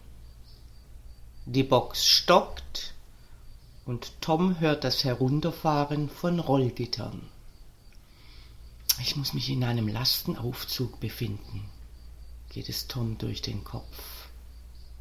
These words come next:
Als der Aufzug sich in Bewegung setzt,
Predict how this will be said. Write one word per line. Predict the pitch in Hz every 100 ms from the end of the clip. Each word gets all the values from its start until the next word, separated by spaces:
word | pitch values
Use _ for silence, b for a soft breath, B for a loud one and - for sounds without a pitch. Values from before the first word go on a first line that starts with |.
| - - - - - - - - - - - - - - - -
Als | 143 -
der | 160 139
Aufzug | 151 147 - - 247 -
sich | - 147 143
in | 131
Bewegung | 120 110 110 113 160 160
setzt, | 180 185 - - - -